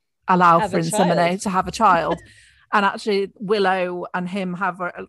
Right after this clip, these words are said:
Speaker 1: quite a beautiful relationship in the film. It's sort of one of the things that I actually really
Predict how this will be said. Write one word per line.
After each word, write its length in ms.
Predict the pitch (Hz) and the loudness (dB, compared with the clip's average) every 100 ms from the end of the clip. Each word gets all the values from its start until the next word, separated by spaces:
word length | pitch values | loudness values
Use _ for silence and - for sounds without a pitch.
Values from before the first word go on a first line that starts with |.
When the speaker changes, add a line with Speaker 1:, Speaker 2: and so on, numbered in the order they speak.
| _ | _
Speaker 1:
quite 200 | 240 - | -2 -2
a 60 | |
beautiful 880 | 190 226 202 - - 185 175 175 180 - | -4 -6 -6 -8 -8 -4 -2 -2 -8 -4
relationship 560 | 196 247 - 262 208 208 | 0 0 -2 -8 -8 -6
in 100 | 180 | -6
the 80 | |
film. 300 | 165 170 165 | -4 -2 -2
It's 140 | 165 - | -4 -8
sort 120 | 180 | -8
of 100 | 175 | -2
one 140 | 190 | 0
of 80 | 185 | 0
the 120 | 180 | -2
things 320 | 185 202 190 - | -4 -4 -4 -4
that 160 | 160 | -2
I 140 | 156 170 | 0 -4
actually 340 | - - 185 | -6 -10 -8
really 480 | 175 175 165 170 | -4 -4 -4 -4